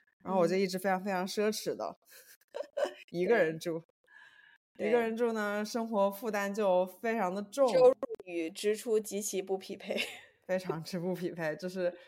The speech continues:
Speaker 1: 房租占到了工-，就是收入大概一半这样，就非常之不可持续。<laughs>
Speaker 2: 嗯。
Speaker 1: 呃，于是呢，最近我就在把我的这个，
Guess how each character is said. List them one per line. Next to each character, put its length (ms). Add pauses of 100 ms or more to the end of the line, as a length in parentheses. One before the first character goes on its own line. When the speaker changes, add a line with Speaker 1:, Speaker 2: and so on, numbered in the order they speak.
(220)
Speaker 1:
房 260
租 300
占 260
到 200
了 180
工-， 480 (100)
就 120
是 100
收 260
入 140
大 240
概 80
一 160
半 260
这 80
样， 120 (800)
就 100
非 80
常 180
之 80
不 140
可 180
持 240
续。 400 (300)
<laughs> 520
Speaker 2:
嗯。 460 (440)
Speaker 1:
呃， 340
于 180
是 200
呢， 180
最 180
近 160
我 140
就 80
在 260
把 380
我 180
的 240
这 140
个， 480